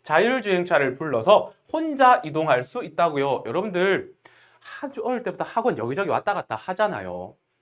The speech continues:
근데 이제는 뭐 누르면 온다라는 거죠. 그리고 "이 학원 가." 그러면 휙 간다. 이렇게 되는 거죠. 그 다음 네 번째입니다. 운전 가능 연령이나 운전 면허 개념도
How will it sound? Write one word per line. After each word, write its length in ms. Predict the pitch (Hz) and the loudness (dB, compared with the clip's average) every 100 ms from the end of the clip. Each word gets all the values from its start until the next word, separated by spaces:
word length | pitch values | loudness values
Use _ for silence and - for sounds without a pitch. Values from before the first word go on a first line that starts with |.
| - | -12
근데 380 | 240 247 233 - _ _ _ _ _ _ _ _ _ _ | 2 4 4 0 _ _ _ _ _ _ _ _ _ _
이제는 380 | - 156 214 151 | -6 0 2 0
뭐 120 | 90 - _ _ _ _ _ _ | -8 -16 _ _ _ _ _ _
누르면 720 | - 131 190 339 330 330 330 - - | -12 -4 2 4 6 4 -2 -14 -6
온다라는 640 | 277 311 294 294 240 160 | -2 -2 0 0 0 -2
거죠. 220 | 180 107 | -4 -4
그리고 420 | - 233 269 269 - | -4 -2 4 4 2
"이 80 | 240 | 0
학원 340 | 247 233 214 | 2 0 0
가." 260 | 180 214 226 | 2 4 4
그러면 320 | 135 - 339 | 0 -2 -4
휙 200 | - 453 508 - _ _ | -4 0 0 -2 _ _
간다. 440 | - 104 101 - _ _ | -18 -16 -14 -14 _ _
이렇게 280 | 107 107 208 | -12 -6 -2
되는 220 | 147 90 | -2 -4
거죠. 240 | - - _ _ _ _ _ - | -16 -20 _ _ _ _ _ -4
그 100 | - | 4
다음 400 | 196 240 269 - | 6 6 2 -2
네 180 | 143 156 | 4 6
번째입니다. 640 | 233 233 127 98 110 - - _ _ _ _ _ _ _ _ _ _ - - - | 6 2 -2 0 0 0 -4 _ _ _ _ _ _ _ _ _ _ -20 -20 -10
운전 560 | 135 180 185 285 302 | -2 2 6 6 4
가능 440 | 285 117 123 196 226 | -2 -2 -2 -2 0
연령이나 640 | 139 107 101 92 120 - _ _ | 0 0 -4 -2 -2 -2 _ _
운전 580 | - 135 175 185 262 277 | -10 -4 -2 2 2 2
면허 360 | 151 127 180 214 | 0 2 4 2
개념도 600 | 123 110 107 180 240 - | -2 -6 -2 0 0 -2